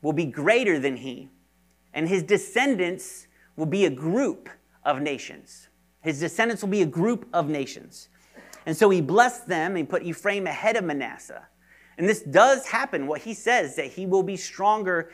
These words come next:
than Manasseh. Ephraim does become greater than Manasseh. In fact, when Israel is split into two nations, a northern kingdom and a southern kingdom, after the death of Solomon, it becomes the kingdom of Israel and the kingdom of Judah.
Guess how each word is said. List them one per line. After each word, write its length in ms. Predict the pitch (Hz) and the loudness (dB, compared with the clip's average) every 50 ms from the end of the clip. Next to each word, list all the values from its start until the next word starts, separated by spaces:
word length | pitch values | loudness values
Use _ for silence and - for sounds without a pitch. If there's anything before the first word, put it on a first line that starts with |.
| - - _ | -20 -8 _
than 120 | 165 165 | -4 -2
Manasseh. 580 | 170 165 165 165 175 185 175 - - 95 - - _ _ _ _ _ | -2 0 0 0 0 -2 -4 -6 -10 -12 -12 -12 _ _ _ _ _
Ephraim 440 | - 165 - - 196 208 214 202 175 | -12 -12 -2 2 2 2 2 0 2
does 240 | 139 190 196 208 180 | 4 4 4 4 2
become 380 | 196 214 175 - 208 190 175 139 | -2 -6 -4 -4 -4 -4 -4 -2
greater 340 | 143 170 190 196 196 190 | 2 4 4 4 4 2
than 160 | 175 151 170 160 | 2 2 0 -2
Manasseh. 440 | 156 151 151 151 151 156 - - 135 | 0 0 0 0 0 -2 -4 -6 -6
In 100 | 156 156 | -6 -4
fact, 320 | 151 - 220 233 208 - | 2 4 4 4 4 0
when 140 | 180 180 175 | -4 -6 -6
Israel 720 | 147 - 226 269 240 196 196 180 165 170 202 226 233 - - _ _ _ _ _ | -2 0 0 0 0 2 2 2 4 2 2 0 -4 -8 -18 _ _ _ _ _
is 140 | - - | -12 -12
split 420 | - - - - 247 277 240 - - | -12 -16 -10 0 2 2 2 2 -2
into 220 | 185 175 - 180 | -8 -8 -8 -8
two 240 | 143 - - 254 294 | -8 -4 -2 0 0
nations, 460 | 285 220 185 170 - - 175 185 196 175 | 0 0 0 -2 -4 -6 -6 -4 -4 -4
a 40 | |
northern 520 | 156 143 156 175 214 226 240 247 262 254 240 | -2 0 2 4 4 4 4 4 0 -4 -6
kingdom 400 | 247 254 240 233 247 262 269 233 | -6 -6 -6 -6 -6 -6 -6 -6
and 100 | 196 214 | -4 -4
a 60 | 214 | -4
southern 400 | 208 - 240 220 208 190 170 151 | -4 2 4 4 4 4 0 -4
kingdom, 420 | - 151 139 135 127 147 190 226 - - _ _ _ _ _ _ _ _ _ _ _ _ - | -6 -6 -6 -4 -4 -4 -4 -6 -10 -14 _ _ _ _ _ _ _ _ _ _ _ _ -2
after 220 | - 170 165 180 185 | -2 -2 0 0 0
the 120 | 165 165 | -2 0
death 260 | 143 185 185 180 185 | 2 2 0 0 -2
of 100 | 214 185 | -6 -10
Solomon, 600 | - - 208 185 165 151 135 131 135 147 185 202 - - - - - - - - | -4 -2 0 0 0 0 -2 -4 -6 -8 -10 -12 -16 -20 -20 -20 -20 -20 -20 -20
it 80 | - - | -6 -6
becomes 400 | 175 170 - 214 185 185 170 151 | -6 0 2 2 2 2 0 -4
the 80 | 165 | -6
kingdom 340 | 160 - 247 254 277 294 277 | -6 -2 -2 0 0 2 0
of 120 | 269 254 214 | 0 2 2
Israel 520 | 214 175 160 160 175 175 185 226 277 277 - - _ _ _ _ _ | 2 2 2 2 2 2 2 2 0 -4 -10 -18 _ _ _ _ _
and 140 | - 180 185 | -2 0 0
the 60 | 170 | 0
kingdom 340 | - 220 226 233 220 208 202 | 0 0 0 0 2 2 2
of 100 | 175 156 | 2 2
Judah. 460 | 139 175 208 190 139 123 101 92 | 2 2 2 2 2 0 -2 -8